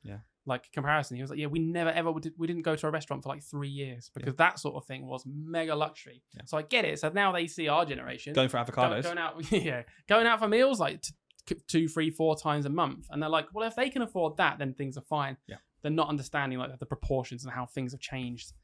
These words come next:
Speaker 2: in
Speaker 1: Mm.
Speaker 2: relation to each other. Like meals
Speaker 1: Yeah.
Speaker 2: are dirt cheap now compared to
Speaker 1: Yeah.
Speaker 2: rent and mortgages and all
Speaker 1: Uh,
Speaker 2: that.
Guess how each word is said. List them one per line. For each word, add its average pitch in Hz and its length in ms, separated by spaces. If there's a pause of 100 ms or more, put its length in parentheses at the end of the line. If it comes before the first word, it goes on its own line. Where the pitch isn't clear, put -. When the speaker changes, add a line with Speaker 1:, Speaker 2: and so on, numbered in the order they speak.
(160)
Speaker 2:
in 113 100
Speaker 1:
Mm. 117 40
Speaker 2:
relation 127 320
to 135 80
each 135 120
other. 127 100
Like 131 140
meals 127 320
Speaker 1:
Yeah. 113 80
Speaker 2:
are 127 60
dirt 123 440
cheap 135 260
now 131 200
compared 131 420
to 123 100
Speaker 1:
Yeah. 120 180
Speaker 2:
rent - 340 (340)
and 127 260 (200)
mortgages 127 460
and - 80
all 202 80
Speaker 1:
Uh, - 60
Speaker 2:
that. - 60